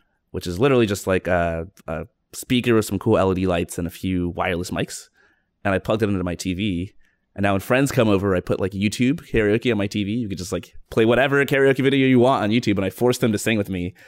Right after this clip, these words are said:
And it's amazing. No matter how good or bad someone is at singing, it's always, you know, with, like, maybe a beer or two, it's always super fun, uh, by the end of the night. And people never expect it to be that fun.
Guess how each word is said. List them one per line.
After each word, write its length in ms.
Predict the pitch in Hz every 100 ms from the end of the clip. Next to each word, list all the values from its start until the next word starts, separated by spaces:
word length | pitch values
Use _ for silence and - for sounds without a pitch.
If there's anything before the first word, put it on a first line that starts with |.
| - _ -
And 80 |
it's 100 | 113
amazing. 560 | 131 139 170 165 120 95
No 80 | 104
matter 140 | 113
how 140 | 113 135
good 260 | 127 123
or 60 | 117
bad 280 | 104 101 107
someone 180 | 107 101
is 80 |
at 80 | 90
singing, 280 | - 98 90
it's 140 | 87 -
always, 760 | 92 107 110 101 98 95 - _ _ _
you 60 | 180
know, 40 |
with, 100 | 127
like, 120 | 104 110
maybe 200 | 113 110
a 40 |
beer 200 | 101 110
or 40 | 104
two, 180 | 113
it's 120 | 104 -
always 420 | 120 135 135 123
super 220 | - 123
fun, 400 | 107 117 98 90 - _ _ _ _ 104
uh, 260 | 95 92
by 160 | 80 92
the 100 | 95
end 120 | 90
of 40 |
the 60 | 90
night. 220 | 85 85 _ -
And 80 | 101
people 140 | 104
never 180 | 101 98
expect 340 | 95 - 92
it 80 | 87
to 60 | 82
be 80 | 90
that 160 | 69
fun. 200 | - -